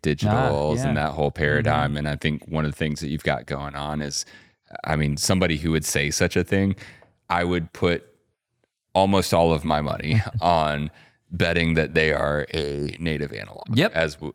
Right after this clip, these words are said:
Speaker 2: we,
Speaker 1: Yep. This
Speaker 2: as we,
Speaker 1: person, this
Speaker 2: yeah.
Speaker 1: person definitely was.
Speaker 2: Right. And so, I
Speaker 1: Yes.
Speaker 2: mean, there's just a way that
Speaker 1: Yeah.
Speaker 2: they see the world that is, uh, fundamentally different
Speaker 1: Yeah.
Speaker 2: than
Speaker 1: Right.
Speaker 2: how a new generation is coming in and
Speaker 1: Yeah.
Speaker 2: perceives the world. And I think, you know, we could probably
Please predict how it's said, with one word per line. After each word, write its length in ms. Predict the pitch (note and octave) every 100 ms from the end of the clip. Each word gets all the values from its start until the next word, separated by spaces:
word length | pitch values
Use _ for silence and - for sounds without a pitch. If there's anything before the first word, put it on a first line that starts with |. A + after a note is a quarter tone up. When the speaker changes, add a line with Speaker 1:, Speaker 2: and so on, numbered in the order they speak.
| -
Speaker 2:
we, 180 | D#2
Speaker 1:
Yep. 240 | D2 E3+ - -
This 140 | A2
Speaker 2:
as 80 | -
we, 40 |
Speaker 1:
person, 360 | C3 - A#2 A#2+ A#2
this 180 | A2+
Speaker 2:
yeah. 100 | D#3+
Speaker 1:
person 260 | A#2 A2 A2
definitely 340 | G#2 G#2+ G#2
was. 280 | F#2+ C#2+ G2+ -
Speaker 2:
Right. 260 | C#3+ F#2
And 140 | F2+ A2+
so, 100 | C3
I 40 |
Speaker 1:
Yes. 80 | A#2
Speaker 2:
mean, 100 | A#2+
there's 140 | A#2 A#2
just 200 | A#2 -
a 60 | G2+
way 220 | G2 G2
that 140 | G2
Speaker 1:
Yeah. 40 | F#2
Speaker 2:
they 140 | F2
see 200 | E2+ -
the 120 | F2 E2
world 460 | D#2+ F#2 F#2+ D#2
that 260 | D#2+ D2+ D2
is, 500 | E2 D#2+ D2+ D2+ - -
uh, 420 | - D#2+ D2 C#2 A#1+ - _
fundamentally 920 | - - - F#2 F#2 F2+ E2+ D#2+ D2+
different 540 | D#2 D#2+ D#2 - A#1+ A1+
Speaker 1:
Yeah. 220 | G2 D#2+ -
Speaker 2:
than 220 | E2 D#2
Speaker 1:
Right. 80 | -
Speaker 2:
how 580 | - D#2 C#2 C2+ C#2 - _ _ _
a 100 | E2+
new 220 | E2 E2 D#2+
generation 640 | D#2+ D2 C#2+ C2 - D2
is 100 | C#2
coming 360 | - D2 C2+ C#2
in 200 | C#2+ C2+
and 120 | C#2
Speaker 1:
Yeah. 120 | F#2
Speaker 2:
perceives 460 | D#2+ E2 - C#2 C2
the 100 | D2+
world. 380 | C#2+ D2 C2+ C#2
And 100 | D2
I 100 | D2
think, 240 | - C#2+ _ _
you 180 | - E2
know, 180 | C#2 C#2+
we 180 | C#2+ E2
could 160 | D2+ D2 C#2+ _
probably 640 | - E2+ F2 D#2 D#2 D2+